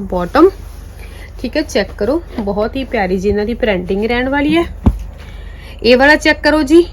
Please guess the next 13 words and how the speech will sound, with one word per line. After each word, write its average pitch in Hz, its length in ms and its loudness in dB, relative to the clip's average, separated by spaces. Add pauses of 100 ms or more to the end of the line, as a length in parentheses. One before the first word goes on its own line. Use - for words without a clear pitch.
(1200)
ਇਹ 247 200 6
ਆਊਗਾ 240 360 8
ਜੀ, 285 260 4
ਅਹ, 214 480 4
ਇਹ 254 140 4
ਵਾਲਾ 285 240 6
ਕਾਪਰ 285 320 4
ਕਲਰ 240 320 4
ਦੇ 220 120 2
ਵਿੱਚ 220 220 2
ਆਊਗਾ 175 300 2
ਜੀ 180 120 -2
ਸੂਟ, 170 300 -6